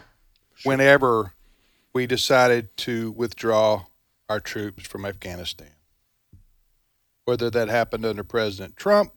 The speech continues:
or whether that happened under President Biden's watch, there were gonna be, uh, things happen that we just cringe at or we just, our hearts sink because that's, that's just the way it was gonna be because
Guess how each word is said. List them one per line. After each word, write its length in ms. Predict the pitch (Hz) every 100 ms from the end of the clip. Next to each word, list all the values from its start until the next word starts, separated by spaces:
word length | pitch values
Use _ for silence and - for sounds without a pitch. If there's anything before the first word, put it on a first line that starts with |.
| _
or 80 | 113
whether 220 | 117 113
that 140 | 113 104
happened 220 | 117 110
under 240 | 107 101
President 460 | 95 117 107 101 92
Biden's 500 | 135 135 131 127 -
watch, 380 | 120 120 - - _ _ _ _ _ _ _ -
there 160 | 156 180
were 140 | 180
gonna 240 | 165 165
be, 300 | 151 151 143 - _ -
uh, 160 | 131
things 380 | 120 147 151 143
happen 420 | 151 135 127 131
that 160 | 123 117
we 120 | 117
just 300 | 113 120 -
cringe 480 | - 143 143 139 131
at 280 | 127 131 131
or 120 | 120
we 100 | 117
just, 400 | 110 123 120 - _ 117
our 140 | 110
hearts 340 | 127 127 123
sink 460 | - 139 131 127 - _
because 540 | 120 - 123 113 - - _ _ _ _ _ _ _ _ _ _ _ _
that's, 340 | - 135 127 - _ _ _ -
that's 200 | 143 135
just 280 | - 156 -
the 60 |
way 180 | 123 127
it 40 | 120
was 160 | 113
gonna 220 | 107 117
be 320 | 104 143 147 123
because 600 | 117 - 123 120 101